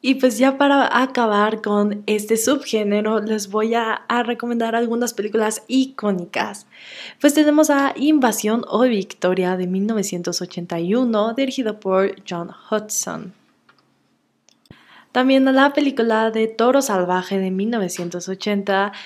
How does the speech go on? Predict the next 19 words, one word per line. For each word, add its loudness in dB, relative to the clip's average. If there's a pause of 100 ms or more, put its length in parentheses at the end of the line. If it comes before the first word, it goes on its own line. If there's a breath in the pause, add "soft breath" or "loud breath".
(160 loud breath)
dirigida 2
por 2
Martin -4 (100)
Scorsese. -10 (1800 loud breath)
La 6
película 4
de 6
Rocky 0
de 0
mil -2
novecientos 0
setenta -4
y -6
seis, -2
dirigida 0
por 0 (360)
John -2
G. -4 (340)
Avildsen. -8